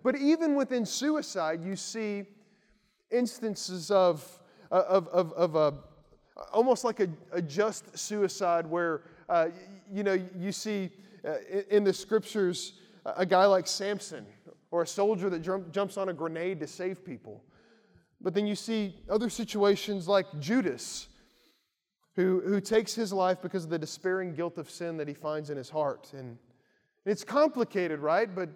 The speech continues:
the scriptures say we're not called to do that. Or, or instances of euthanasia, which is something we don't talk about a lot, where people get to the end of their life and their quality of life is so low that they medically commit suicide.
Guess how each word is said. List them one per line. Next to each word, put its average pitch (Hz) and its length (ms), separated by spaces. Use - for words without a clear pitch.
the 170 60
scriptures 208 320
say 233 100
we're 220 140
not 220 260
called 220 440
to 185 80
do 202 200
that. 160 220
Or, 185 140
or 269 200
instances 262 500
of 190 160
euthanasia, 208 580
which 165 220
is 180 180
something 226 320
we 208 80
don't 214 240
talk 190 240
about 160 180
a 147 40
lot, 156 280
where 180 160
people 202 280
get 185 180
to 185 100
the 175 140
end 214 160
of 185 80
their 170 140
life 156 240
and 170 80
their 151 80
quality 190 400
of 165 100
life 156 260
is 156 80
so 185 220
low 165 440
that 165 160
they 170 180
medically 165 840
commit 175 280
suicide. 117 580